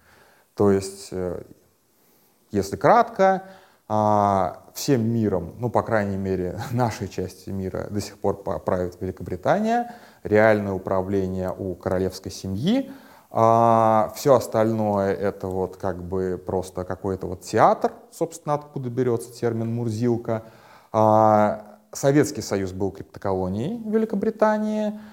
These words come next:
а современная Россия тоже по-прежнему остается криптоколонией Великобритании, и на самом деле все <laughs> в Виндзорском замке все решается.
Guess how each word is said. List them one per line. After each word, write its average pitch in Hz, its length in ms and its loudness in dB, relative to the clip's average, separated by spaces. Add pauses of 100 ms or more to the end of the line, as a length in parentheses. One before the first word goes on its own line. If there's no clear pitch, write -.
(160)
а 131 580 6
современная 143 680 2
Россия 123 500 2
тоже 123 360 2
по-прежнему 101 640 -4
остается 101 720 -2
криптоколонией 95 920 -6
Великобритании, 113 840 -2
и 104 40 -6
на 98 120 -6
самом 104 340 -4
деле 101 220 -2
все 156 400 0 (580)
<laughs> 139 1160 -6
в 110 200 -2
Виндзорском 135 580 2
замке 160 340 -2
все - 180 -4
решается. - 640 -6